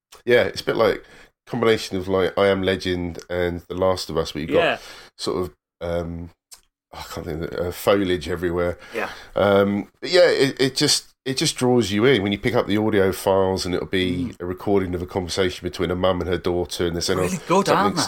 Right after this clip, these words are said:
Speaker 2: they?
Speaker 1: something's kicking off here. I'm not quite sure what's going on. Uh, hope I see you on Thursday." And you kind of go, "Oh, what, I wonder what actually happened." And you, you
Speaker 2: Yeah.
Speaker 1: just, you just never know.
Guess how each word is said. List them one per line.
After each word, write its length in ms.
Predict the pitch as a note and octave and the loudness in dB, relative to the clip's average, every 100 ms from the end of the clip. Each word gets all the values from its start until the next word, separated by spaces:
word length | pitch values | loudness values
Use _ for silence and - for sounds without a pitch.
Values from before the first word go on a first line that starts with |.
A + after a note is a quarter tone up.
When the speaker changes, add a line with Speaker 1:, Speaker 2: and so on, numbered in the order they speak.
| - | -6
Speaker 2:
they? 60 | - - | -14 -14
Speaker 1:
something's 380 | - - F#2 - | -4 -2 -2 -4
kicking 320 | - G#2 G2 | -4 -6 -2
off 220 | F#2+ F#2+ - | 0 0 0
here. 180 | F#2 G2 | 0 2
I'm 60 | |
not 140 | G2+ - | -2 -2
quite 200 | G#2 - | -4 -2
sure 140 | F#2+ | -2
what's 160 | F#2 - | -2 0
going 260 | F#2+ F#2 | 0 0
on. 320 | F#2 F2+ F2+ - | 0 0 -2 -4
Uh, 200 | F#2 F2 | -2 0
hope 220 | A2 G#2+ | 0 0
I 60 | G#2 | 0
see 160 | - | 0
you 100 | G2 | 0
on 100 | F#2 | -2
Thursday." 720 | F2 G2 F#2 F2 - F2 E2+ - - - - - - | 0 2 4 2 2 2 2 -2 -12 -20 -20 -20 -10
And 140 | A2+ B2+ | -4 -2
you 80 | |
kind 160 | A#2 B2 | -2 -2
of 120 | B2+ | -2
go, 60 | C3+ | -2
"Oh, 240 | E3 C#3 | -2 -2
what, 160 | B2 - | -4 -4
I 20 | |
wonder 160 | D#3+ D3 | -2 2
what 140 | C3+ | 2
actually 180 | - B2 | 2 0
happened." 380 | C3+ F#3+ A2 F#2 | 0 0 0 0
And 260 | F2+ F#2+ - | -2 -4 -4
you, 100 | A#2 | -6
you 40 | A#2 | -4
Speaker 2:
Yeah. 80 | B2+ | -4
Speaker 1:
just, 300 | - A#2+ - | -2 -4 -4
you 60 | B2 | -8
just 260 | G2+ - | -6 -6
never 240 | F#2+ F#2+ F2+ | -2 -2 0
know. 220 | A2 | 0